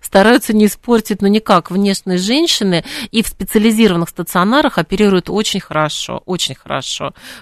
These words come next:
Поэтому, в общем-то, тут бояться нечего. Другое дело, вот я ещё раз хочу подчеркнуть, вот если раньше, даже вот,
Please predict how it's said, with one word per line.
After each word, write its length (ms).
Поэтому, 480
в 60
общем-то, 460
тут 180
бояться 500
нечего. 420
Другое 420
дело, 340
вот 160
я 140
ещё 140
раз 100
хочу 240
подчеркнуть, 580
вот 180
если 300
раньше, 600
даже 300
вот, 140